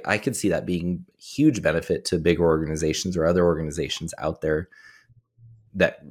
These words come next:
could come in from, like you said, the environments of Shopify or WordPress, which, good grief, I can only imagine that conversation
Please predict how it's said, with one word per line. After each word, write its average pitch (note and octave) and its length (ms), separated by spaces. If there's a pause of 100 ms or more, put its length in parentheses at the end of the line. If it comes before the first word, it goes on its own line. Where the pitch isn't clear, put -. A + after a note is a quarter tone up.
(120)
could - 300
come F2+ 240
in D#2+ 360 (260)
from, F2+ 500
like D#2+ 260
you F#2+ 80
said, E2 400
the F2 140
environments D#2+ 480
of - 80
Shopify D2+ 580
or D2 100
WordPress, D#2 520 (340)
which, - 260 (140)
good F#2 240
grief, D#2+ 380
I F2+ 100
can G#2 160
only G#2+ 160
imagine F2 400
that F2+ 160
conversation F2 800